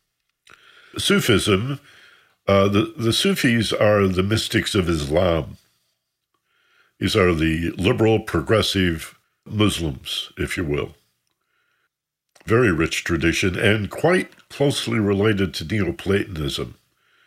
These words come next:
and a book called the Enneads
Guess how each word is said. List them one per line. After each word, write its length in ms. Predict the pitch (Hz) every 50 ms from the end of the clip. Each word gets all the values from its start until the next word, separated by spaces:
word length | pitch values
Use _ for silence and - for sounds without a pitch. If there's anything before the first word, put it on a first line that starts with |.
| _ _ _ _ _ _ _ _ _ _ _ _
and 220 | - - 82 82 78
a 60 | 78
book 200 | 73 - 98 -
called 260 | - - 98 95 85
the 120 | 87 92 -
Enneads 880 | - 95 101 101 87 73 65 67 62 - - - - - - - -